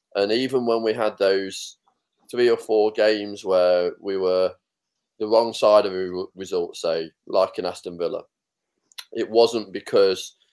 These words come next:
we were going back into that negative style of football. It was always playing the way that Ange wanted to play. And he did say that there was gonna be times where it's gonna be tough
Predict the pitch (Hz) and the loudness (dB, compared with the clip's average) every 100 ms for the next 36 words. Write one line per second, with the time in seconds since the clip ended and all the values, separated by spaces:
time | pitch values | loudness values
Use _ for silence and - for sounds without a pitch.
0 | _ _ - 95 101 101 98 95 95 95 | _ _ -12 -10 -2 2 2 2 -2 -2
1 | - 92 - 90 92 92 85 - _ _ | -4 -10 -6 0 2 2 0 -10 _ _
2 | 104 101 104 95 104 95 90 - 95 92 | -8 -2 -2 -2 -8 -8 -8 0 4 4
3 | 90 - 104 - 95 85 85 87 95 98 | 2 -2 -6 -4 -2 0 0 -4 -4 -4
4 | 95 98 - - 92 92 90 87 87 87 | -2 -2 -6 0 2 2 0 -2 -2 -2
5 | 87 85 - 87 87 82 87 - 87 - | -2 -4 -6 -8 -8 -10 -10 -12 -12 -4
6 | 87 85 90 90 92 - 101 98 98 87 | -2 -2 -6 -10 -12 -6 0 0 0 -4
7 | - - - - 90 87 87 - 85 85 | -8 -8 -10 -8 -10 -10 -10 -4 -2 -2
8 | 85 80 80 82 82 _ _ _ _ _ | -6 -4 -4 -4 -8 _ _ _ _ _
9 | _ 117 - 175 135 - - | _ -8 0 0 0 -2 -2